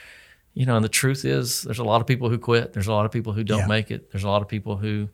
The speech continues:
Speaker 1: um, opt out, uh,
Speaker 2: Mm-hmm.
Speaker 1: along the way. But, you know, when you see those folks that, that hang in there and, and they follow through the process and they live in obedience and they live a life of worship, uh, it's, it's really,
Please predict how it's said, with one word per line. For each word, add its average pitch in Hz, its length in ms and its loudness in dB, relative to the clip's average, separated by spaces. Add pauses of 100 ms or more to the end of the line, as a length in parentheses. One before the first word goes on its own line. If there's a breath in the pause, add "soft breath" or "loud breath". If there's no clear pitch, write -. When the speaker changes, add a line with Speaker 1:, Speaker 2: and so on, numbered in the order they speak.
(720 soft breath)
Speaker 1:
um, 85 440 -2 (480)
opt 107 260 4
out, 101 340 0 (160)
uh, 131 60 4
Speaker 2:
Mm-hmm. 104 320 2
Speaker 1:
along 98 280 0
the 95 80 0
way. 95 220 0
But, 92 240 -8 (480 soft breath)
you 104 140 4
know, 95 140 2 (160)
when 98 140 0
you 98 60 2
see 120 220 4
those 107 240 2
folks 104 340 0
that, - 380 -4
that - 180 -8
hang 110 340 4
in 107 140 2
there 104 280 2
and, 90 180 -2 (580 loud breath)
and 95 260 0
they 101 120 2 (120)
follow 113 400 4
through 110 200 0
the 104 80 0
process 101 540 0
and 92 100 -2
they 90 80 -2
live 104 240 0
in 113 80 0
obedience 98 680 0
and 95 160 -4
they 95 60 -2
live 101 160 -2
a 107 60 -4
life 92 300 -6
of 95 120 -14
worship, 87 420 -10 (220)
uh, 87 320 -8
it's, - 440 -6
it's 95 200 -6
really, 92 340 -4